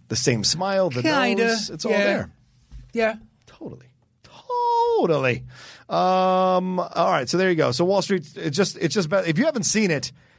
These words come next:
Speaker 1: and you're a ch-, you're a kid or whatever, you haven't seen it, indulge in this thing. It's a lot of fun. Terrence Stamp is good in the movie as well. And it's actually a really damn interesting story. And it gives you an idea.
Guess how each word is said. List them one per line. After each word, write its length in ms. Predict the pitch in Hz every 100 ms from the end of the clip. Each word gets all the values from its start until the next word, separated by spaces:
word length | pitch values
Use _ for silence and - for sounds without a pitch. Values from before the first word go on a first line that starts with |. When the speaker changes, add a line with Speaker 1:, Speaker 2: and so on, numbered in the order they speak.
| _
Speaker 1:
and 100 | 151
you're 120 | 185
a 100 | 165
ch-, 360 | 131 - - -
you're 260 | 156 180 139
a 40 |
kid 380 | 131 233 226 214
or 160 | 147
whatever, 260 | 143 180 175
you 60 | 170
haven't 140 | 165
seen 200 | 131 170
it, 120 | 151 - - _ _
indulge 480 | 180 180 160 233 185
in 60 | 208
this 140 | 170
thing. 180 | 180 165
It's 120 | 139
a 40 |
lot 200 | 143 165 165
of 60 |
fun. 360 | 127 151 147 131 - -
Terrence 300 | 165 165 151
Stamp 300 | - 151 143
is 100 | 123
good 100 | 131
in 60 | 127
the 60 |
movie 360 | 127 131 127 127
as 220 | 120 104
well. 280 | 113 135 156
And 120 | 160
it's 80 | 160
actually 240 | 240 233
a 40 | 131
really 340 | 104 151 156
damn 400 | 113 127 139 143
interesting 400 | 117 127 127 139
story. 320 | 113 135 131 120
And 100 | 127
it 40 |
gives 220 | 123 180
you 60 | 202
an 80 | 160
idea. 400 | 120 127 147